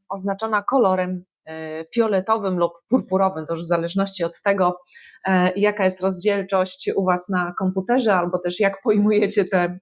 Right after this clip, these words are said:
e, te kolory. To jest moja domena, domena, e, fioletowa,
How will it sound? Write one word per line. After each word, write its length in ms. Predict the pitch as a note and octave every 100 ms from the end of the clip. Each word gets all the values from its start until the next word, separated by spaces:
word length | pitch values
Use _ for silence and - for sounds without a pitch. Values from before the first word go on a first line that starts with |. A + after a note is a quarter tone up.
| -
e, 180 | E3 E3
te 120 | G3
kolory. 460 | F#3+ E3+ D3+ - - _ - - - _ _ _ _ _ -
To 120 | D4+
jest 380 | D4 C#4+ - - _ -
moja 840 | G#3 A3 B3+ B3+ A#3+ A3+ A#3+ - _ _ _ -
domena, 600 | F#3 G3+ F#3+ F3+ G#3+ A#3+
domena, 640 | G3+ F#3+ G3 F#3 F3 E3 -
e, 200 | - F3+
fioletowa, 840 | - B3+ B3 A#3 A3 G#3 G3+ G3+